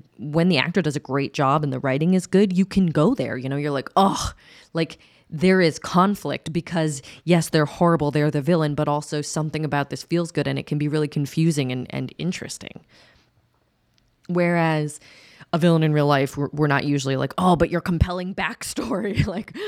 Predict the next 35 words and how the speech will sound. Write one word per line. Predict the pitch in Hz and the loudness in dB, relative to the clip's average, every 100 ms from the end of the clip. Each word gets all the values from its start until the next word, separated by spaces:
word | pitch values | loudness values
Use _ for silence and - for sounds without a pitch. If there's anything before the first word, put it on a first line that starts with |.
| 359 - | -8 -4
"I | 226 | 0
know | 214 185 | 2 2
why | 180 170 | 2 -2
you | 180 185 | -4 -6
became | 170 165 220 180 | -10 -8 -6 -4
the | 170 | -4
supervillain | 175 175 165 151 147 147 | -4 0 2 2 2 2
that | 143 | 0
you | 143 151 | 0 2
are." | 151 131 131 | 2 2 -2
We're | 139 | -4
more | 139 139 | -4 -2
like, | 135 131 _ _ _ _ - | -2 -4 _ _ _ _ -16
"Screw | - - 151 | -14 -4 -2
you, | 139 131 | 0 0
you | 131 | -2
suck." | 135 - 127 - - - - - - - - - - _ _ | -4 -4 -4 -6 -20 -20 -20 -20 -20 -20 -20 -20 -20 _ _
So | - 240 220 208 - - | 0 4 4 4 4 2
anyway, | 226 196 165 | -2 0 -2
all | 190 208 | -2 0
of | |
that | 190 165 | 0 0
is | 160 | -2
to | 165 | -8
say, | - 214 151 | -4 -2 -2
I | |
think | 143 165 160 | -4 -8 -6
we | |
need | 160 160 - | -6 -6 -6
to | 156 151 139 135 _ _ _ _ _ _ _ _ - | -4 -4 -4 -8 _ _ _ _ _ _ _ _ -6
consider | 170 165 202 240 | -6 -2 -2 0
this | 185 139 | 0 0
when | 156 | -2
we | 147 | -4
start, | 151 151 147 | -2 0 0